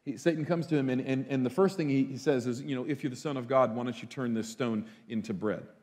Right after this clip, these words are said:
Right? And Jesus says, "Hey, it's written, you know, get away from me. J-, it's written, man shall not live by bread alone, but, but, but by every word that proceeds out of the mouth of God." But let's go on, um,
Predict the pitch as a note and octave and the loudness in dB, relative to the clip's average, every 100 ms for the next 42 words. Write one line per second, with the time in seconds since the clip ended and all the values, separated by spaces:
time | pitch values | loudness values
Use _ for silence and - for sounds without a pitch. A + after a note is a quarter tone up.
0 | _ _ _ _ _ _ _ - A1 - | _ _ _ _ _ _ _ -20 -20 -20
1 | _ _ _ _ _ _ _ _ _ _ | _ _ _ _ _ _ _ _ _ _
2 | _ _ _ _ _ _ _ _ C3 B2 | _ _ _ _ _ _ _ _ -4 4
3 | B2+ C3+ B2 - C3 D3 C#3+ B2+ B2+ C3+ | 6 6 4 2 2 4 4 4 4 2
4 | A#2 A2+ G#2 - - B2+ A2 C#3 C3+ A#2+ | 2 0 -4 -10 -8 -6 -2 2 2 0
5 | A2+ G2+ G2+ B2 A#2 A#2 A#2+ A#2 B2+ A2 | -2 -4 -6 -10 -6 -6 -4 -2 -2 -2
6 | G#2+ - - _ _ C3 B2+ B2+ A#2+ A2 | -4 -8 -20 _ _ 0 0 0 0 2
7 | A2 G#2 G2 F2+ F2 - _ _ _ _ | 2 2 0 -2 -8 -16 _ _ _ _
8 | _ - E2+ G2+ A2 A2+ A2 - B2+ A#2 | _ -16 -14 -14 -2 -2 -2 -2 0 4
9 | A#2 A2+ A2 A2 G2+ A2 - A2 G#2 G2+ | 4 4 4 2 2 -2 -4 -2 0 -2
10 | G#2 G2+ G2 A2+ F#2+ C#3+ E3+ F3+ D3+ D3+ | -4 -6 -2 -2 2 0 4 6 6 4
11 | A2+ A2+ - _ _ _ _ - A#2+ A#2 | 2 -6 -14 _ _ _ _ 2 4 2
12 | G#2+ | -2